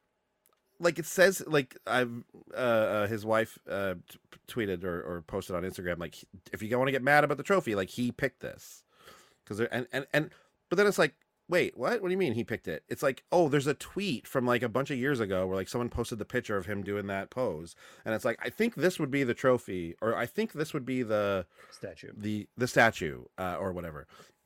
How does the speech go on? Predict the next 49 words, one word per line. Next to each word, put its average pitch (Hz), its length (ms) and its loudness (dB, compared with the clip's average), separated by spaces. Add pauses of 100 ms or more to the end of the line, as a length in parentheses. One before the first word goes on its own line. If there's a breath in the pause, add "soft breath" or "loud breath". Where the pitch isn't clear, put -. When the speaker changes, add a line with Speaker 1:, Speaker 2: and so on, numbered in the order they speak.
(920)
Speaker 1:
So, 190 120 6
like, 196 140 10
an 175 100 12
offhanded 170 500 6
comment 151 420 4
from 104 120 -8
Kobe 101 480 4 (120)
back 117 180 6
then 101 440 2 (120)
equals, 107 520 -4
<laughs> 98 40 -14
this 143 220 2
is 139 160 0
the, 127 260 -2
this 135 220 -4
is 139 180 -6
what 127 180 -4
we 117 120 -4
get. 98 340 -4
This 113 160 -4
is 110 120 -12
the 117 100 -6
statue 117 420 -2
we 104 100 -6
get. 87 320 -8 (560 loud breath)
And, 196 380 8 (100)
you 226 120 -2
know, 220 260 4
as 254 180 6
statues 185 540 4
go, 127 540 6
I 135 100 2
think 131 640 -2 (600)
the, 120 520 -2
him 139 240 -2
just, 127 220 -2
like, 113 180 2
raising 120 260 2
his 113 120 -2
arm 113 200 2
in 110 40 -4
the 107 100 -2
air 104 200 0
with, 98 200 -6
with, 98 240 -8
with 101 160 -10
the 101 60 -4
number 95 200 -4
one, 95 400 -4